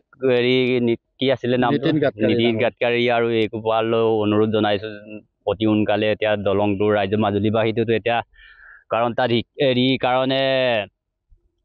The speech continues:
Speaker 1: <clears throat> চাত-, হেৰি চ-, হেৰি ধৰক মানুহৰ বেমাৰী চেমাৰী হ'লেওতো তাত মিঙতৰ ইনভা-, হেৰি নাই, মেডিকেল চেডিকেলৰ যাতায়াতটো কম।
Speaker 2: হয়।
Speaker 1: আৰু মেডিকেলৰ হেৰি ডক্তৰ চক্তৰ এইবোৰ কম। এইটো
Speaker 2: হয়।
Speaker 1: কাৰণে মাজুলীবাসীটোতো পুৰা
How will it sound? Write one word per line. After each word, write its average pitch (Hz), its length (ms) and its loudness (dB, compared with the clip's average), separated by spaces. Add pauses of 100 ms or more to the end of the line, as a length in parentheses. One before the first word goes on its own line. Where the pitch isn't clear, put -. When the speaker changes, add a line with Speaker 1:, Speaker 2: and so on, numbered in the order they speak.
(100)
Speaker 1:
<clears throat> 131 580 0
চাত-, - 400 -4
হেৰি 123 320 2
চ-, 123 180 -2 (360)
হেৰি 127 440 2
ধৰক 127 300 0
মানুহৰ 123 340 0
বেমাৰী 120 300 0
চেমাৰী 127 340 2
হ'লেওতো 123 340 0
তাত 127 160 0
মিঙতৰ 120 520 2
ইনভা-, 120 360 2
হেৰি 117 260 2
নাই, 127 340 2
মেডিকেল 117 360 0
চেডিকেলৰ 123 640 0 (280)
যাতায়াতটো 120 680 0
কম। 127 300 0 (440)
Speaker 2:
হয়। 127 100 0
Speaker 1:
আৰু 120 260 2
মেডিকেলৰ 120 580 0
হেৰি 123 360 2
ডক্তৰ 117 360 0
চক্তৰ 120 380 -2
এইবোৰ 120 400 2
কম। 120 340 0 (240)
এইটো 107 180 0
Speaker 2:
হয়। 123 80 2
Speaker 1:
কাৰণে 120 200 2
মাজুলীবাসীটোতো 117 720 0
পুৰা 120 240 0